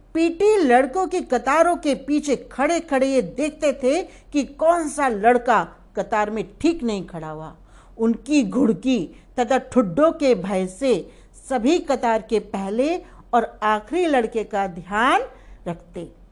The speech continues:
सीधे कतार में बने रहने का प्रयत्न करते। सीधी कतार के साथ-साथ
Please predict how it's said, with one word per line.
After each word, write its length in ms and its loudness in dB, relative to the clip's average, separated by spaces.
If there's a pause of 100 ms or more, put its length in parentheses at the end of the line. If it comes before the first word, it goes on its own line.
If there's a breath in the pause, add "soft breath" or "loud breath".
(280)
सीधे 280 2
कतार 440 2
में 280 -2
बने 260 4
रहने 320 0
का 180 0
प्रयत्न 600 -2
करते। 460 -8 (380 soft breath)
सीधी 380 -8
कतार 460 0
के 200 0
साथ-साथ 760 0